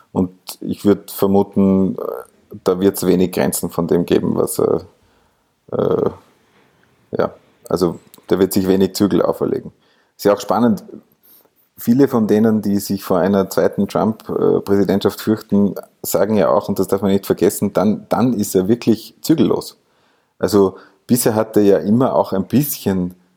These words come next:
auch wenn das <laughs> manchmal nicht so wirkt, aber ein bisschen hat er immer mitkalkulieren müssen, irgendwann müssen mich die Leute wieder wählen. Ähm, und egal, ob er jetzt gewinnt oder verliert, er wird danach auf jeden Fall nie mehr als Präsident gewählt werden können, weil es gibt eine Beschränkung auf zwei Amtszeiten.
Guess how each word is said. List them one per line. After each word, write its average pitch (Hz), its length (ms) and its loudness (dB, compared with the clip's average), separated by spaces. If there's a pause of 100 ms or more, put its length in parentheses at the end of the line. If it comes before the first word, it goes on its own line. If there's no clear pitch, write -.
(120)
auch 92 140 -4
wenn 95 140 2
das - 300 -2 (240)
<laughs> - 240 -20
manchmal 104 280 0
nicht 104 160 0
so 95 120 -4
wirkt, 127 220 2
aber 95 100 2
ein 95 80 0
bisschen 120 260 0
hat 101 180 0
er 90 80 2
immer 107 200 2
mitkalkulieren 104 800 0
müssen, 101 440 0
irgendwann 98 320 0
müssen 101 220 0
mich 95 140 -4
die - 60 -4
Leute 92 340 0
wieder 107 240 -2
wählen. - 260 -6 (760)
Ähm, 87 680 -4
und - 180 -8 (600)
egal, 120 400 2
ob 101 160 0
er 95 80 4
jetzt 95 340 0
gewinnt 151 460 -2
oder 101 180 0
verliert, 110 640 0 (100)
er 95 160 -2
wird 113 180 -2
danach 92 300 0
auf 95 140 -2
jeden 110 160 2
Fall 98 160 2
nie 101 160 2
mehr 107 340 4
als - 220 -4
Präsident 98 400 0
gewählt 92 280 2
werden 92 200 2
können, 98 260 -2
weil 95 80 4
es 87 100 -2
gibt - 180 -8
eine 95 160 0
Beschränkung - 640 -4
auf 92 100 -4
zwei - 180 -2
Amtszeiten. - 600 -2